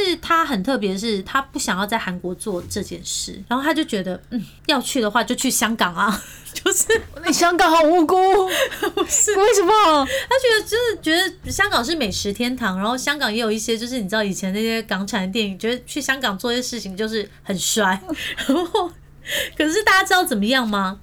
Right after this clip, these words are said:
Speaker 1: 你们知道，如果有去香港的人应该知道，
Speaker 2: 嗯。
Speaker 1: 从尖沙咀到这个香港岛是可以搭船。
Speaker 2: 对。
Speaker 1: 然后白老师就想说，“啊，那我或许可以在这里点点点。”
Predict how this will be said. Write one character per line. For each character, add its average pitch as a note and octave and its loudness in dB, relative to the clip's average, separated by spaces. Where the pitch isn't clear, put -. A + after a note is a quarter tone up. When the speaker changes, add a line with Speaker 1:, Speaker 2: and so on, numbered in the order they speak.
Speaker 1:
你 G#3+ -8
们 A3 -4
知 B3+ -4
道， A#3+ 2
如 B3+ 0
果 C#4+ 2
有 G#3+ 0
去 G3 -2
香 C#4 0
港 B3+ 2
的 G#3 2
人 G3+ -2
应 G3+ -8
该 A3+ 0
知 A3 -6
道， A#3 4
Speaker 2:
嗯。 C#4 6
Speaker 1:
从 C4+ 2
尖 E4+ 2
沙 E4+ 2
咀 C4 2
到 B3+ 2
这 C4+ 0
个 B3+ 4
香 C#4 0
港 A#3+ 0
岛 F#3+ 2
是 E3+ -4
可 A#3+ 0
以 F#3+ 0
搭 F#3+ 2
船。 F#3+ -4
Speaker 2:
对。 G3 4
Speaker 1:
然 A#3+ 4
后 A#3 -4
白 B3 4
老 B3+ 4
师 A#3 -2
就 B3+ 4
想 A3 -2
说 G#3+ -4
，“啊， A#3 0
那 B3 -2
我 G3 0
或 C#4+ -2
许 B3+ -4
可 A#3 -2
以 G#3+ 2
在 G#3 0
这 G3+ -2
里 F#3 -6
点 F3 -2
点 F#3+ 2
点。” F#3+ -2